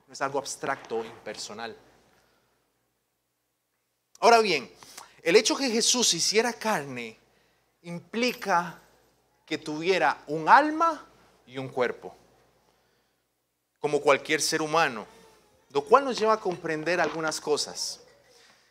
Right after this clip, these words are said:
¿Qué implica que Jesús tuviera alma? Pues bueno, un alma tenía emociones, sentimientos o afectos.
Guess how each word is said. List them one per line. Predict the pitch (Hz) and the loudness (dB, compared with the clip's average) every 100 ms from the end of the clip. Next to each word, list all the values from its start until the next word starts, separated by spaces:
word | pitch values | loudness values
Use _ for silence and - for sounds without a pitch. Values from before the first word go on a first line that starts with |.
| _ _ _ | _ _ _
¿Qué | - | 0
implica | 311 285 269 262 262 | 0 0 -2 2 4
que | 254 | 4
Jesús | 196 202 233 - | 2 0 -4 -6
tuviera | 202 185 180 151 | -4 -2 -2 -2
alma? | 127 110 87 - - _ _ _ _ _ _ _ _ _ _ _ _ _ _ _ _ _ _ _ _ | -4 -8 -14 -16 -20 _ _ _ _ _ _ _ _ _ _ _ _ _ _ _ _ _ _ _ _
Pues | 143 | 0
bueno, | 143 190 135 | 2 2 2
un | 156 | 4
alma | 165 170 175 | 4 4 2
tenía | 151 156 | 0 0
emociones, | 156 147 - 160 208 254 - - - - | 2 0 0 0 -2 -4 -6 -6 -10 -8
sentimientos | - 151 - 135 151 156 165 - | -8 -6 -8 -4 -4 -2 -4 -2
o | |
afectos. | 139 185 190 - 147 - - | -2 -2 -2 -4 -8 -8 -12